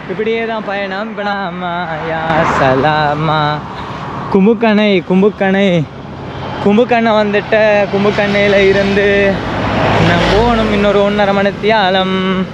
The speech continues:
கும்புக்கண்ணை டேம் மாதிரி தான் விளங்கிய இந்த, ஓ, இது கும்புக்கண்ணை டேமாக தான் இருக்கும்.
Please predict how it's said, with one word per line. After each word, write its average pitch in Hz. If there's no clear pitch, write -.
கும்புக்கண்ணை 208
டேம் 214
மாதிரி 208
தான் 214
விளங்கிய 190
இந்த, 156
ஓ, 156
இது 156
கும்புக்கண்ணை 196
டேமாக 202
தான் 190
இருக்கும். 170